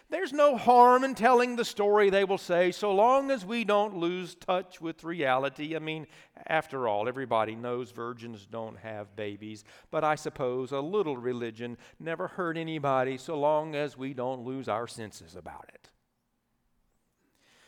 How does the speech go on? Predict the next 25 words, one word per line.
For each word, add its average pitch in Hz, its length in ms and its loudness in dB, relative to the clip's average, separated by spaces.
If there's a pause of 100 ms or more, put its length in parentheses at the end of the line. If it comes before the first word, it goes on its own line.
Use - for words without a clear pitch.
(560)
It 127 120 -12
reminds 139 440 -2
me 139 140 -4
of 123 100 -4
the 120 80 -6
story 131 500 -4
I 117 140 2
heard 147 400 -2
about 127 300 0
an 127 160 -8
atheist 147 760 -6
businessman 139 800 -6
who 135 160 -8
every 139 440 -4
December 151 680 -4
stood 160 360 -6
out 160 300 4
in 147 160 -8
front 165 300 -4
of 147 80 -2
his 143 200 -8
retail 165 500 -4
store 170 420 -2
and 143 320 -4
sang, 170 460 -2